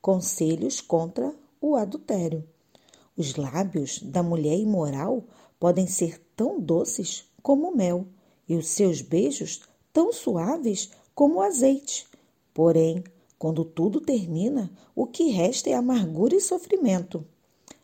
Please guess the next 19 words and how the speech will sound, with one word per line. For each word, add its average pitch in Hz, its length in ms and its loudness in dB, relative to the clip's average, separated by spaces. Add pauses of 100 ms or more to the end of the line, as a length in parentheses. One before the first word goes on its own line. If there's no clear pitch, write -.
(100)
Ela 160 200 2
está 160 260 -2
descendo 165 640 0
para 160 200 -2
o 160 60 -2
mundo 170 320 -2
dos 214 240 -2
mortos. 160 640 -4 (320)
A 185 140 0
estrada 190 640 -4
em 196 120 -2
que - 160 -4
ela 202 200 4
anda 185 480 0 (320)
é 262 100 4
o 311 60 2
caminho 311 440 4
da 339 140 0
morte. 220 580 0